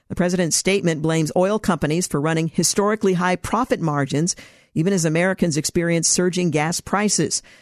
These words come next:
The president has recently faced criticism for a lack of executive action aimed at curbing inflation. Uh, "There is no question that Vladimir Putin is principally responsible for the intense financial pain the American people and their families are bearing," the president wrote.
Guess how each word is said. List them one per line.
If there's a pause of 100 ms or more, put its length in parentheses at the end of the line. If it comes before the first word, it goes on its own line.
(120)
The
president
has
recently
faced
criticism
for
a
lack
of
executive
action
aimed
at
curbing
inflation. (520)
Uh,
"There
is
no
question
that
Vladimir
Putin
is
principally
responsible
for
the
intense
financial
pain
the
American
people
and
their
families
are
bearing,"
the
president
wrote.